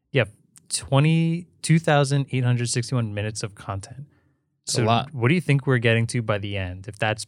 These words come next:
Speaker 1: forty-three weeks,
Speaker 2: I'll do the math.
Speaker 1: add another sixty minutes for what? Probably, like, six more weeks on top, or no?
Speaker 2: Times fifty-two. I'm just doing the
Speaker 1: Seven.
Speaker 2: math on the averages. We'll be at about
Speaker 1: Nice.
Speaker 2: three thousand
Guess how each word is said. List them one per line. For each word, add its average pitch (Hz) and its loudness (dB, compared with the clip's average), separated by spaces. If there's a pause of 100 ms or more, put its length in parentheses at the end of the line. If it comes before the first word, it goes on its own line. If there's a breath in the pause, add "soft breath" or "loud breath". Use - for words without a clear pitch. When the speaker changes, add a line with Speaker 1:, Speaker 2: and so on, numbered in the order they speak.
(180)
Speaker 1:
forty-three 110 -4
weeks, 117 -6 (480)
Speaker 2:
I'll 101 -6
do 95 0
the 98 0
math. 107 4
Speaker 1:
add 107 0
another 110 -4
sixty - -2
minutes 113 0
for 110 -6
what? 101 -4 (360)
Probably, 104 -4
like, 98 -4
six - -4
more 120 0
weeks 117 -6
on 143 -4
top, - -8
or 113 2
no? 107 -2 (180)
Speaker 2:
Times 107 -6
fifty-two. 123 -12
I'm 104 0
just 110 0
doing 110 4
the 95 2
Speaker 1:
Seven. 92 4
Speaker 2:
math 92 2
on 92 2
the 87 0
averages. 90 -2
We'll 107 4
be 117 6
at 113 8
about 101 6
Speaker 1:
Nice. - -4
Speaker 2:
three 123 2
thousand 107 2